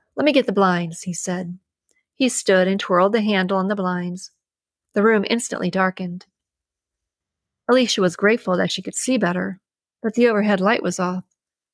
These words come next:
so now it was a little too dark for her comfort. Mister Brown chuckled and motioned with his hands. "Well, now it's too dark," he said with a low laugh,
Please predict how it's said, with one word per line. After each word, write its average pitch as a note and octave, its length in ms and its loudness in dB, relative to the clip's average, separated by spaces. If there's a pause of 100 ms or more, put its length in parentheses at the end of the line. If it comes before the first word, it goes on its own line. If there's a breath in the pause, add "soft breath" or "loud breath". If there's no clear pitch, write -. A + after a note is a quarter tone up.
(120)
so - 180 -4
now B3+ 240 4
it - 40 0
was G3+ 120 2
a G#3+ 80 4
little G3+ 220 2
too C#4 220 -4
dark F3 280 0
for F3+ 120 -4
her F#3 120 -2
comfort. G#3 560 -6 (1040)
Mister A#3 280 0
Brown G3+ 280 4
chuckled F#3+ 420 0
and F#3+ 120 2
motioned F#3 320 0
with F#3 120 0
his G#3 160 -2
hands. F#3 480 -2 (640)
"Well, B3 340 2 (100)
now G3 300 0
it's - 160 -2
too A3 180 0
dark," F#3 320 0
he G#3 140 -4
said G3 220 -2
with F#3 120 -2
a F#3 60 0
low F#3 240 2
laugh, F#3 320 0